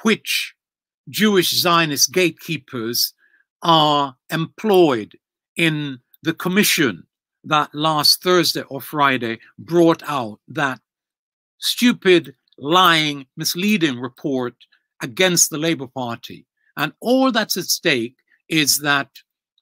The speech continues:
British Jews, most of whom are Zionists,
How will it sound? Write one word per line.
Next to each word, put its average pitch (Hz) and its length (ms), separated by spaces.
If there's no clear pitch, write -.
British - 360
Jews, 147 680
most 220 320
of 233 100
whom 180 180
are 151 80
Zionists, 123 680